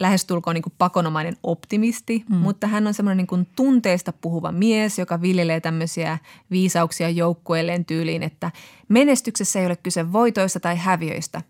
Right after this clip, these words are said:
Speaker 1: Minulle se on sitä, että autan näitä nuoria miehiä olemaan parhaat versionsa niin kentällä kuin sen ulkopuolellakin. Ja siis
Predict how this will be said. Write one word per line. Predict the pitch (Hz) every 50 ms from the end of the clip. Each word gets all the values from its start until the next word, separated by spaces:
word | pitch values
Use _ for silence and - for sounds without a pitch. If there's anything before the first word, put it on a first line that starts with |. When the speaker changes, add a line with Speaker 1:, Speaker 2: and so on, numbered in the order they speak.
| _
Speaker 1:
Minulle | 220 247 262 254 220 185
se | - - - 131
on | 151
sitä, | 160 - 254 247 - 196 170
että | 165 - - - -
autan | 214 226 220 - 190 175
näitä | 180 175 170 - 180
nuoria | 190 233 254 240 202 170 180
miehiä | 185 190 185 170 170 170 170 170
olemaan | 185 185 170 160 156 165
parhaat | - - 233 233 226 202 185 165 - 170
versionsa | 180 180 165 165 - 175 170 165 - 160 - - - - - -
niin | - 165 160 160
kentällä | - 226 247 240 226 220 214 208 208 - _ _ -
kuin | 185 190 208
sen | 208 214 202 -
ulkopuolellakin. | 180 160 151 - 143 - - - - - 175 175 175 - - 175 175 - _ _ _ - - - - - - - - - _ -
Ja | 196 196
siis | 190 196 190 190